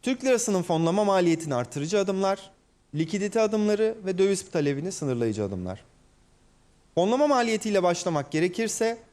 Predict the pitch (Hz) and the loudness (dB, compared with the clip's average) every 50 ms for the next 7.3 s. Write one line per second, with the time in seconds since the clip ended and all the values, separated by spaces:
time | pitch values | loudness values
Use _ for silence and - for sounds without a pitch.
0 | _ _ _ _ _ _ _ - 208 226 214 254 254 233 247 214 - 185 165 165 | _ _ _ _ _ _ _ 0 2 2 2 2 0 0 -2 -2 -2 0 2 2
1 | 175 196 233 254 233 226 226 226 - 226 214 214 208 208 208 226 262 220 196 190 | 2 2 2 2 2 0 0 0 0 0 2 2 2 0 0 0 2 2 2 2
2 | 190 185 - 147 120 - - 117 110 104 113 110 107 101 107 98 98 95 92 92 | 2 2 0 -2 -4 -2 -4 -4 -4 -4 -6 -8 -8 -6 -6 -6 -6 -6 -8 -10
3 | - - - - _ _ _ _ _ _ _ _ - 240 240 269 262 262 262 220 | -12 -18 -20 -20 _ _ _ _ _ _ _ _ -6 -2 0 2 2 2 2 0
4 | 202 180 170 156 - 139 143 170 226 254 - - _ _ _ _ _ - 170 170 | 0 0 0 -2 -2 -2 0 0 0 -2 -6 -14 _ _ _ _ _ 0 2 4
5 | 180 214 220 226 220 226 226 233 240 233 202 202 185 - 190 226 262 254 240 226 | 4 4 2 0 -2 -2 -2 -2 0 0 0 -2 -4 -4 -2 0 2 4 4 4
6 | 208 196 185 180 156 165 160 156 151 143 151 147 143 143 139 135 135 135 135 139 | 4 4 2 2 2 2 0 0 0 2 2 2 2 2 2 0 0 -2 -2 -2
7 | 147 180 214 226 - - | 0 0 -2 -4 -6 -10